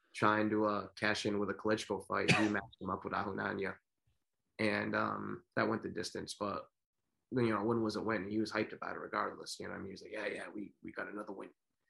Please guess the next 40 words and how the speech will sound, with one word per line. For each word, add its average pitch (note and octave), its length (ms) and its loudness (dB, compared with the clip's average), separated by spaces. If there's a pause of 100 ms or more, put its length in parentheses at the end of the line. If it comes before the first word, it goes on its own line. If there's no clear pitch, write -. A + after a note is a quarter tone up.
(340)
But, G#2+ 140 2
um, G2 340 -2 (840)
yeah, D#3+ 140 6
he C#3 120 10
was E3 120 12
a D#3+ 40 4
tough D#3 240 4
guy. A2 220 6
He G#2+ 80 2
was G#2+ 100 0
very A#2 240 6
hard A#2 180 6
to G#2+ 80 -2
knock A2+ 220 2
out - 160 2
too. F2+ 260 -2 (280)
So - 160 -10 (1200)
to C3 80 4
bring C3 300 6
to C3+ 160 4
another A#2 320 4
point, G2 380 -2 (340)
which - 180 -6
I'll A2 100 2
tell A#2 200 2
you A2 120 4
one G#2 240 -2
was G2 180 -4
actually, G2 360 -4
like, F#2+ 300 -4 (100)
it's - 160 -10
pretty, G#2 340 -2
um, E2+ 360 -8 (1400)
adds A#2 260 6
to A#2 100 -10
the, A2 220 6
uh, G#2+ 160 2
to G#2+ 140 -8
the G2+ 80 0
aura G#2 420 2